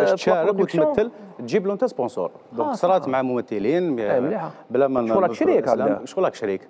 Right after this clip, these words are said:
Speaker 2: آه.
Speaker 1: بصح واش تدير له الكاشي تاعك هذاك اللي خفيف
Speaker 2: عادي.
Speaker 1: ظريف، عادي، هو راه مستفيد منك. سما علاش يجيب ممثل اللي ما عندوش روتور معاه، سما ماشي غير سبونسور،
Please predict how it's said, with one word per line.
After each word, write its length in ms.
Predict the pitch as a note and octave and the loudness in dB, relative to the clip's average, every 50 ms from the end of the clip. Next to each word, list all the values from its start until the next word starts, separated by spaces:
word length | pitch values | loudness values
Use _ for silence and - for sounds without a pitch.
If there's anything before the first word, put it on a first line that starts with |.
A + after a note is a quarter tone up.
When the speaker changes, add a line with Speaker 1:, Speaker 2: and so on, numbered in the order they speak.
| - F#3+ | -12 -10
Speaker 2:
آه. 180 | F3+ - - | -8 -6 -4
Speaker 1:
بصح 180 | - G3 - A3+ | -2 0 0 0
واش 120 | A3+ A3 - | 0 0 -2
تدير 340 | B3+ G#3 A3+ G#3 F#3+ A3+ | -4 -4 -2 0 0 2
له 80 | A3 G#3+ | 4 4
الكاشي 340 | G#3 - A3+ G#3 - G#3+ G3+ | 2 2 0 0 0 0 0
تاعك 340 | - G3+ F#3+ F#3 G3+ - F3+ | 2 2 2 2 2 2 0
هذاك 220 | E3+ D#3+ F#3 F3+ | 0 0 -2 -4
اللي 100 | - C#3 | -4 -4
خفيف 140 | - A#2 C#3+ | -2 0 2
Speaker 2:
عادي. 180 | F3 E3 B2+ | 2 2 2
Speaker 1:
ظريف، 280 | C3 D3 G3 A3 A3 - - - - - - | 2 2 2 0 -2 -4 -10 -20 -14 -6 -2
عادي، 380 | D3 E3+ G3 F3+ D#3+ G3+ A3+ | 0 2 0 0 0 0 0
هو 200 | G3+ F3 F3 F#3+ | 0 2 2 2
راه 140 | F#3 F3 E3 | 2 2 2
مستفيد 540 | D#3 D3+ C#3 - - D#3 C#3 - E3+ D#3+ A#2+ | 0 -2 -4 -4 -4 -4 -2 -2 -2 -2 -2
منك. 300 | A2 G2+ F#2+ G2+ C#3+ - - - - - - | -2 -4 -2 -2 -4 -6 -6 -20 -20 -20 -12
سما 240 | - - A#3+ A#3 A3 | -6 -2 0 2 2
علاش 240 | A#3 C4 B3 - | 2 2 0 0
يجيب 240 | G#3 F3+ E3+ G3+ E3 | -2 0 0 0 0
ممثل 460 | E3 F3 F#3 G3+ G3 - B3+ C#4+ D4 D4 - - - - - - - _ _ - C#3 | 0 0 0 0 0 0 0 0 0 -2 -10 -18 -20 -20 -20 -20 -20 _ _ -10 -6
اللي 280 | E3 G3 A#3 A#3+ A#3 | -4 -2 0 0 0
ما 140 | A3+ A3+ A3 | 2 2 0
عندوش 580 | G#3 G3+ G3 G#3+ A3 G#3+ A3+ D4 C4+ A3 - G3+ | 0 0 -2 -2 -2 0 0 0 0 0 2 2
روتور 440 | G3 G3 F#3+ F#3+ - F#3+ F3 E3 | 2 2 2 2 2 2 2 2
معاه، 360 | D#3 D3 A#2+ A#2+ A2+ G2+ F#2 - - - | 2 0 0 0 0 -2 -2 -6 -12 -20
سما 220 | - - - C3 C#3+ | -16 -10 -6 -4 -2
ماشي 340 | D#3+ E3+ D#3 - D4+ C#4+ A3+ | -2 -2 0 0 0 2 2
غير 400 | G3 G#3+ G3 G3 F#3+ F#3 F3+ E3+ | 2 2 2 4 4 4 4 2
سبونسور، 420 | - - - F3 D#3+ - D3+ | 0 -2 -2 -2 0 0 -2